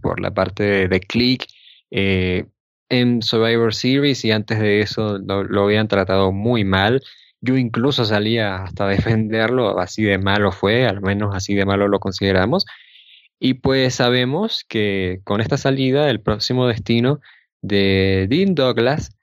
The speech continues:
será E C W. Entonces ya él estaría camino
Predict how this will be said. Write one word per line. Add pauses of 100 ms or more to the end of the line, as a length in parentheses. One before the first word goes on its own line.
(160)
será
E
C
W. (440)
Entonces
ya
él
estaría
camino